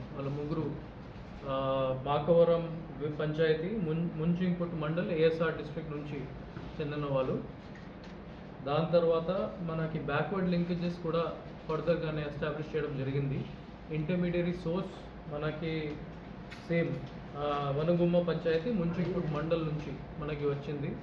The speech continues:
ఫర్దర్ ఇంటరోగేషన్‌లోనే మనకి ఏం తెలిసింది, that ఏ వన్ along with their team చిత్రకొండ వైపు,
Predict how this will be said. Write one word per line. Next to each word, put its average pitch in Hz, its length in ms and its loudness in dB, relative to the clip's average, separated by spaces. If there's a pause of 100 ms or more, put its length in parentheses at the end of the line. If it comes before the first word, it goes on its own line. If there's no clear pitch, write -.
(640)
ఫర్దర్ 170 340 2
ఇంటరోగేషన్‌లోనే 165 960 2 (480)
మనకి 156 680 -2
ఏం 151 280 0
తెలిసింది, 165 680 -2
that 151 300 -4
ఏ 160 100 0
వన్ 165 200 0
along 151 680 -4
with 143 220 -4
their 147 300 0
team 160 180 -2 (680)
చిత్రకొండ 185 500 2
వైపు, 165 380 6